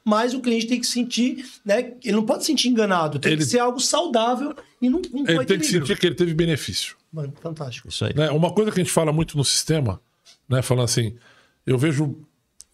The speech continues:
Speaker 2: não posso falar, mas assim, eu vejo de alguns que tem lá o sistema que alerta, tal, o cara. Cara, eu tenho que alertar o cara antes, não o cara quando venceu dez mil. Dez mil, agora você tem que fazer revisão. Não, eu tenho que alertar ele com nove mil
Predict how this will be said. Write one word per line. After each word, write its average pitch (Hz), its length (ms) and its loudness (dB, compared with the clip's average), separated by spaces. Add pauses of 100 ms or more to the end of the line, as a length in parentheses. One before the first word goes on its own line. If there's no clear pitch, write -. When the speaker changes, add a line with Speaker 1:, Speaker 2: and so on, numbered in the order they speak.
(180)
Speaker 2:
não 139 140 0
posso 151 260 0
falar, 139 280 0
mas 120 140 0
assim, 123 160 0
eu 123 60 2
vejo 143 240 2
de 135 160 0
alguns 135 320 0
que 131 120 0
tem 143 260 0
lá 139 100 2
o 127 40 0
sistema 139 420 0
que 135 100 0
alerta, 127 540 2
tal, 151 180 2
o 123 40 0
cara. 147 340 0 (1300)
Cara, 180 220 0
eu - 20 0
tenho 180 160 0
que 180 80 0
alertar 175 260 2
o 170 60 -2
cara 196 220 2
antes, 165 300 0
não 175 100 2
o 202 40 -2
cara 185 240 2
quando 147 420 0
venceu 131 520 2
dez 123 240 2
mil. 110 320 0 (920)
Dez 202 260 2
mil, 202 120 2
agora 160 140 2
você 160 60 -4
tem 185 100 2
que - 40 -6
fazer 180 140 2
revisão. 143 380 2
Não, 175 140 2
eu 139 40 0
tenho 143 140 0
que 143 60 2
alertar 147 240 0
ele 175 100 0
com 190 140 -2
nove 165 280 2
mil 170 380 0